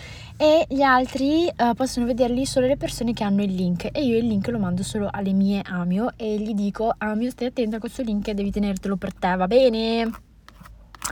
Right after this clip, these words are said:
E quindi, eh, praticamente lo sto già facendo su YouTube, però voglio che sia una cosa molto più sicura. Cioè, per esempio, la cosa del link, cioè, basta che qualcuno manda il link a qualcun altro e poi quella persona può entrare a vedere il video. No!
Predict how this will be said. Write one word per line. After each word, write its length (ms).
E 260
quindi, 1200
eh, 480
praticamente 520
lo 80
sto 160
già 140
facendo 440
su 180
YouTube, 440
però 720
voglio 300
che 120
sia 240
una 140
cosa 240
molto 280
più 120
sicura. 400
Cioè, 160
per 80
esempio, 460
la 100
cosa 260
del 160
link, 300
cioè, 120
basta 320
che 120
qualcuno 400
manda 260
il 140
link 320
a 200
qualcun 320
altro 380
e 60
poi 200
quella 200
persona 400
può 140
entrare 340
a 20
vedere 240
il 60
video. 300
No! 720